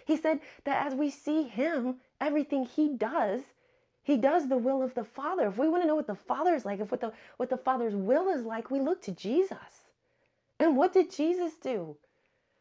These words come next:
Jesus shared parables about going to get the lost sheep.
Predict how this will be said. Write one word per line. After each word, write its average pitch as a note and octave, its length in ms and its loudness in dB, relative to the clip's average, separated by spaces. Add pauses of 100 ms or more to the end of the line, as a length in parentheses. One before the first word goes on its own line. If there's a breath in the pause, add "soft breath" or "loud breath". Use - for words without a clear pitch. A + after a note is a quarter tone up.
(160)
Jesus F#4+ 360 6
shared C4+ 280 2
parables C#4 500 0
about C#4 280 0
going D4 300 2 (220 loud breath)
to D4 240 6
get D4 380 4 (280 soft breath)
the A#3 120 0
lost G#3 400 -4
sheep. - 420 -10